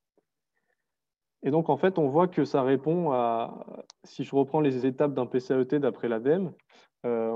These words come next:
on, on, on colle à, aux différentes étapes, à savoir que via le scénario prospectif, vous allez pouvoir avoir des données pour votre diagnostic territorial,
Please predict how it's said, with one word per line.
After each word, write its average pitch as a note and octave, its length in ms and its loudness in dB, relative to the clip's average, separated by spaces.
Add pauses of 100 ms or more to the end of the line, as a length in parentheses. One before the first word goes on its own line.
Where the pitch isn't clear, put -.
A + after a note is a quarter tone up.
on, B2 260 -6
on, A#2+ 360 -8
on B2+ 120 -6
colle D#3+ 300 2
à, A#2+ 280 2
aux B2+ 120 0
différentes C3+ 540 -2
étapes, D#3+ 400 0
à A2 80 -6
savoir C#3+ 320 -2
que - 80 -2
via B2+ 200 2
le D3 40 0
scénario C#3+ 400 0
prospectif, C#3+ 760 -6 (480)
vous A#2+ 140 -4
allez C3+ 200 4
pouvoir C#3 400 0
avoir B2+ 240 2
des B2 120 0
données C#3+ 420 0
pour B2+ 300 -4
votre A2+ 180 -4
diagnostic C3+ 520 -4
territorial, A#2+ 640 -2